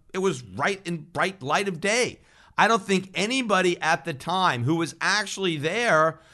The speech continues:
thought anything of it. I don't think any African Americans who were there were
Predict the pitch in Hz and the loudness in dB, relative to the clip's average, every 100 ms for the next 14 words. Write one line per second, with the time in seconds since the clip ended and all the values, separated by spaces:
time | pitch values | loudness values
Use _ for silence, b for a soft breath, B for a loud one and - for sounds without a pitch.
0 | b - - 202 202 196 226 208 214 196 | b -4 4 4 4 2 0 0 -2 4
1 | 220 202 117 165 185 196 190 185 - 160 | 4 4 0 2 2 2 -2 -4 -4 -6
2 | 196 226 151 170 175 175 202 143 160 190 | -4 -4 0 0 0 -4 -6 -2 2 2
3 | 196 131 127 - 175 175 156 190 220 180 | 0 -6 -6 -6 -2 -2 0 0 2 0
4 | 165 b b 160 185 185 151 | -2 b b 2 6 6 4